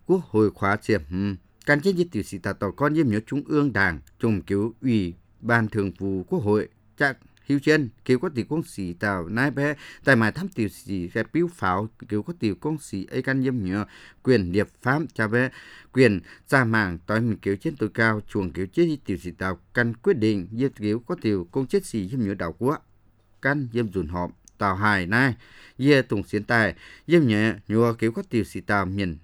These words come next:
màn thán tháo, chùa mình cứu chết đi xuống có diệm miền diêm nhua này thung quý tiểu sĩ tàu quốc hội tùng bé, tài bầu mình xuất phô, mà tàu con bèo của diêm nhiệm kỳ y xin nhiệt tiểu giết, y xin nhiệt tiểu, y xin nhiệt tiểu lụa.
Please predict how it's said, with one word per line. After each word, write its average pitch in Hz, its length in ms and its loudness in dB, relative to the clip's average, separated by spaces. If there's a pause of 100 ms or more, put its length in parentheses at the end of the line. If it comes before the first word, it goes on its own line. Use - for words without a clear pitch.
màn 104 220 0
thán 101 220 -6
tháo, 95 320 0 (100)
chùa 107 80 0
mình 95 220 0
cứu 98 180 -4
chết 190 120 -2
đi 170 180 -2 (220)
xuống 107 200 -2
có 185 200 -4
diệm 92 200 0 (200)
miền 95 300 -2
diêm 143 120 -2
nhua 101 180 -2
này 90 140 -4
thung 131 300 -2 (140)
quý 117 300 -6
tiểu 95 120 -6
sĩ 90 180 -14
tàu 90 240 -8
quốc 175 160 -6 (160)
hội 101 220 -2
tùng 95 180 -4
bé, 120 200 0 (300)
tài 127 140 4
bầu 110 220 2
mình 98 240 -4
xuất 170 160 -4
phô, 123 220 -2 (180)
mà 110 380 0
tàu 110 100 0
con 135 220 -4
bèo 92 160 -2 (100)
của 180 240 2
diêm 143 140 0
nhiệm 95 180 -2
kỳ 101 220 -6
y 98 140 -6
xin 120 180 -6
nhiệt 92 160 -2
tiểu 92 120 -4
giết, 120 180 -4
y 131 100 -6
xin 120 220 -6
nhiệt 87 180 -4
tiểu, 95 100 -10 (320)
y 131 120 -2
xin 123 300 -2
nhiệt 92 180 -2
tiểu 90 120 -4
lụa. 95 220 0